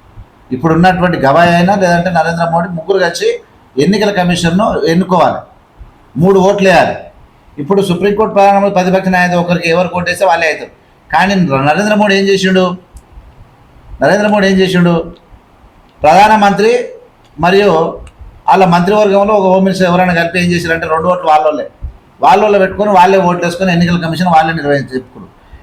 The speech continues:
వాళ్ళకి ఎన్నికల కమిషన్ పెట్టేటప్పుడు ఎట్లా చేసారు వాళ్ళు, వాళ్ళు చెప్తారు ఇక, "నువ్వు మాకు అనుకూలంగా పని చేయాలి, మాకు ఇట్లా చేయాలి, రాహుల్ గాంధీని ఓడించాలి, మనమే ఉండాలి లైఫ్ లాంగ్" అని వాళ్ళకి సంబంధించిన మనిషిని పెట్టుకోవడానికి ప్రయత్నం చేస్తారు. అనేది అది దిగమరినటువంటి సత్యం. వీళ్ళు అనేక రకాలుగా చేసి చూపించిన వాళ్ళే వీళ్ళంతా.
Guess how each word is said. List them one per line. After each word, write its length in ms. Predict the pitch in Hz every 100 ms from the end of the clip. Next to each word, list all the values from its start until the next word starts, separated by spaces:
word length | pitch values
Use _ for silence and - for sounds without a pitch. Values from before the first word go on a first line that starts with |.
| - 113
వాళ్ళకి 580 | 143 180 208 214 202
ఎన్నికల 420 | 185 170 170 208 214
కమిషన్ 540 | 196 196 185 196 190 180 175
పెట్టేటప్పుడు 420 | 175 175 185 185
ఎట్లా 160 | 170 196
చేసారు 260 | 190 185
వాళ్ళు, 340 | 180 175 175 170 - - _ _ _ -
వాళ్ళు 160 | 202
చెప్తారు 280 | 196 202 214
ఇక, 100 | 180
"నువ్వు 360 | 123 - 156 175
మాకు 320 | 165 165 165
అనుకూలంగా 380 | 165 175 165 165
పని 300 | 151 143 143
చేయాలి, 280 | 135 135 139 - _ -
మాకు 240 | 151 151
ఇట్లా 140 | 143 160
చేయాలి, 320 | 156 143 160
రాహుల్ 340 | 147 147 147
గాంధీని 240 | 143 139 131
ఓడించాలి, 440 | 135 135 135 135 139
మనమే 260 | 127 135
ఉండాలి 300 | 135 131 127
లైఫ్ 240 | 120 120 120
లాంగ్" 160 | 123 127
అని 160 | 175 - _ _ -
వాళ్ళకి 300 | 151 202 -
సంబంధించిన 440 | 185 180 170 170
మనిషిని 260 | 156 147 147
పెట్టుకోవడానికి 440 | 143 147 143 135
ప్రయత్నం 360 | 131 131 127 123
చేస్తారు. 220 | 123 120
అనేది 180 | 143 202
అది 260 | 190 160
దిగమరినటువంటి 580 | 156 170 151 151 147 139
సత్యం. 180 | 143 170 - - _ -
వీళ్ళు 140 | 165
అనేక 240 | 160 196 202
రకాలుగా 420 | 180 170 170 190 180
చేసి 220 | 175 180
చూపించిన 280 | 170 165 143
వాళ్ళే 160 | -
వీళ్ళంతా. 320 | 101 98 -